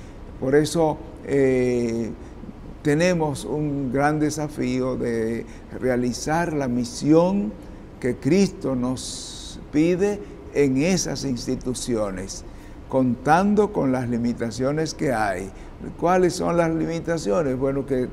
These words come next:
hay unas estructuras muy precisas que hay que observarla, pero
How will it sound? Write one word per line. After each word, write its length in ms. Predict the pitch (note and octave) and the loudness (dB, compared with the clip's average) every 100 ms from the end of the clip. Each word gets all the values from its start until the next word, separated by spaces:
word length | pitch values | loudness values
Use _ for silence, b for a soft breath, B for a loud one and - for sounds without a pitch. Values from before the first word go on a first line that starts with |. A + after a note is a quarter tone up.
| - | -6
hay 200 | C#3 C#3+ | 0 2
unas 440 | D3 D3+ D3 - - | 4 2 -2 -4 -2
estructuras 1160 | D3+ - - E3 E3 - - A3 F#3+ F3 F3 - B B B - | -2 -2 -4 -2 -2 -4 0 4 4 2 -2 -10 B B B -6
muy 1120 | B2+ C3+ C#3+ D3+ E3+ E3 D#3+ D3+ D3 C#3 C#3 - | -2 0 2 2 4 4 2 0 2 0 -2 -2
precisas 880 | D3 C#3 - A3 - E3+ F#3 - - B B B - - | 0 0 2 2 2 -2 -4 -6 -14 B B B -16 0
que 360 | C#3+ C3 B2+ - | 4 4 4 0
hay 200 | D#3+ F#3 | 0 0
que 200 | F3+ E3+ | 0 0
observarla, 920 | C#3+ C#3 - D#3+ D3 B2+ A#2 A#2+ C3+ | 0 -2 -2 -2 0 0 0 -4 -6
pero 360 | D3 D#3 D3 | 2 4 4